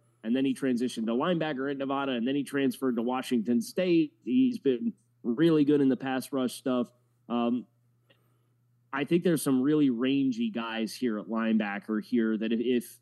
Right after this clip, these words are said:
especially when you consider the expiring contracts that the Dolphins are facing at that position, you don't know for sure who's gonna be back.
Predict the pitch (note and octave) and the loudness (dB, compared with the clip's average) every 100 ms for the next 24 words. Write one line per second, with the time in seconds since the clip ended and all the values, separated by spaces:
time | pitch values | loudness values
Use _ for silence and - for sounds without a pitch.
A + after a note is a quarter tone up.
0 | - C#3 D#3+ D3 D3+ C#3+ C3 C3 C3+ B2+ | -6 -4 -2 2 4 4 2 0 2 2
1 | A#2 B2 B2 - A2 B2 B2+ A#2+ A#2+ A#2+ | 2 4 2 2 -2 0 0 -2 -2 -2
2 | B2 - A2+ A2+ A#2 A#2 A2+ G#2 - A#2+ | -4 -2 -2 0 0 0 -2 -2 0 0
3 | - A#2 A#2+ A#2 A2+ A#2 - A#2+ G#2 G2+ | 2 0 -2 -2 0 0 2 0 0 2
4 | C3+ C3 B2+ B2+ C3+ - A#2 - D#3+ D3+ | 0 0 2 4 4 2 -4 -4 -2 0
5 | C#3+ C#3 C3+ G#2+ B2+ A#2 B2 A#2 A#2 A2+ | 4 4 4 2 -2 0 -2 -2 -4 -4
6 | - | -8